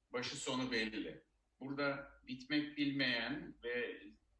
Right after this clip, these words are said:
anne babalarını da çok derinden etkileyen ve çocuklarda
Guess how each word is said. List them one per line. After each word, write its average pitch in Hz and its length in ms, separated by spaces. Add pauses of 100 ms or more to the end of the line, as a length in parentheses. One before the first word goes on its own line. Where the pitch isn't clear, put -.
(140)
anne 113 380
babalarını 117 800
da 110 160
çok - 280
derinden 98 420
etkileyen - 520
ve 120 100
çocuklarda 113 720